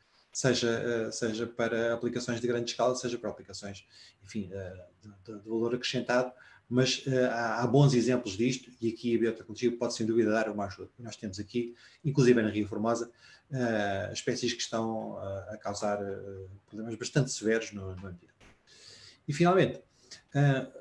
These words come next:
as alterações climáticas, ao induzirem estas alterações na temperatura e na, na, na acidez da água, ou seja, naquilo que são as condições químicas da água,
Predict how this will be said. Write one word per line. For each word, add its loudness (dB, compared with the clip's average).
as 2
alterações 4
climáticas, 4
ao 4
induzirem 6
estas -2
alterações 0
na -2
temperatura 2
e 0
na, -2
na, -10
na -10
acidez 2
da 2
água, 0
ou -2
seja, -8
naquilo -14
que -12
são -8
as -6
condições -6
químicas -2
da 2
água, -2